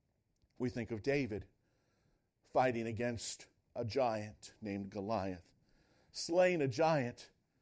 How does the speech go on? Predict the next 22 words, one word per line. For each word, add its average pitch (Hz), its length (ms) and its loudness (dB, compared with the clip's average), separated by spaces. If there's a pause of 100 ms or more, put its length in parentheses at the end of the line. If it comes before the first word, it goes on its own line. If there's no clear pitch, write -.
(760)
with 135 280 2
a 120 280 4 (540)
simple 143 420 -2
stone 117 600 2 (460)
coming 123 340 -2
from 117 220 -2
his 107 160 -6
sling. 95 420 -8 (1160)
We 226 100 2
think 196 220 6
of 170 100 6
Elijah, 175 600 8 (960)
who 190 140 10
of 170 140 6
course 190 300 10
prayed 196 440 6
and 123 140 2
fire 165 380 8
came 170 320 -2
down 175 380 2
from 147 200 0
heaven, 139 400 6